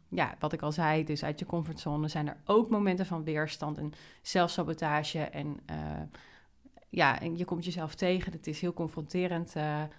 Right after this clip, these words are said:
af en toe, want deze spiegel die ik je voorhoud, ja, dat,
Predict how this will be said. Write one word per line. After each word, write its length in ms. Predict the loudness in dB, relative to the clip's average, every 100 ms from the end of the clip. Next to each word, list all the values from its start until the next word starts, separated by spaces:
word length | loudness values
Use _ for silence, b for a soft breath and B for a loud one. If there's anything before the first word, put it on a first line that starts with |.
| B
af 220 | 2 4
en 100 | 2
toe, 300 | 0 2 2 -2 B B B
want 120 | -6
deze 260 | 0 0 -2
spiegel 480 | -4 -4 -2 -2 0
die 120 | -2
ik 80 | -2
je 100 | -4
voorhoud, 680 | 0 2 4 4 4 2 B B B B _ 4
ja, 280 | 4 4 -2 -16 _ _ _
dat, 380 | -10 0 4 4